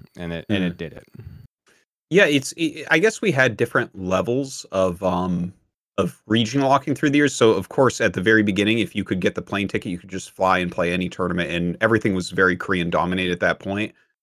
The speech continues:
Speaker 2: Uh, and then we had that, the weird W C S thing where they made three G S Ls, the North American, the European, and the Korean. And that was probably overall the worst esports move, in my opinion, ever made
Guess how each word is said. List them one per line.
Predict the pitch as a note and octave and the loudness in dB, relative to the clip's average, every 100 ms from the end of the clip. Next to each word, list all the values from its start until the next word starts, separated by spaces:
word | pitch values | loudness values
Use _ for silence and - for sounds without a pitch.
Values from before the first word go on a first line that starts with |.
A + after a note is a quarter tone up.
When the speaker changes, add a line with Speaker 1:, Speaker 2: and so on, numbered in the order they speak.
| _ _ _ - | _ _ _ -4
Speaker 2:
Uh, | E2 E2+ E2+ - - | 0 2 0 -2 -2
and | B2 | 2
then | C#3 C#3 B2+ | 2 2 0
we | A#2+ | 0
had | B2 A2+ | 2 4
that, | G#2 G2+ - | 4 2 0
the | G#2+ | 0
weird | G#2+ B2+ A#2+ A#2 A2+ F2+ | 2 2 2 0 -2 0
W | A#2 B2+ A#2+ | 0 2 -2
C | - A2 | 0 -2
S | - | 0
thing | D3 C#3 | -2 2
where | A2 | 2
they | G2+ | 2
made | G2 F2+ | 0 -4
three | - A2 G#2+ | -6 -2 -2
G | F#2 G#2 | 0 -2
S | F#2 - | -2 0
Ls, | F2+ G2 G2 | 0 0 -2
the | F#2+ | -6
North | F#2 F#2 F2+ | -2 -2 -2
American, | F#2+ F#2 F2 G2 F#2+ F2+ | -2 -2 0 -4 -4 -6
the | F#3+ | -6
European, | F#2+ F#2 F2+ - F#2 F#2 F2 | -2 0 0 -2 -2 0 -2
and | E2 | -2
the | |
Korean. | D#2+ - G2 A#2+ E3+ F#3 _ _ _ _ - | -6 -4 0 2 0 -4 _ _ _ _ 0
And | D3 | 0
that | A3 | 2
was | A3+ - _ | 0 -2 _
probably | - F#3+ G3+ A#3 A3+ A3+ | -4 4 4 4 0 2
overall | F#3 F3+ F#3 | 2 6 6
the | F3 | 6
worst | A#2 C3 C#3+ - - - _ _ _ C3+ | 4 4 2 0 -16 -20 _ _ _ -8
esports | C#3+ - F3+ F3 - | -8 -2 -2 -2 0
move, | F3 | 0
in | E3 | 2
my | D#3 | 0
opinion, | D#3 E3 D#3+ C3 | 0 0 0 0
ever | A2+ A#2 | -2 -2
made | A2 A2 C3+ F3+ | 0 2 2 -2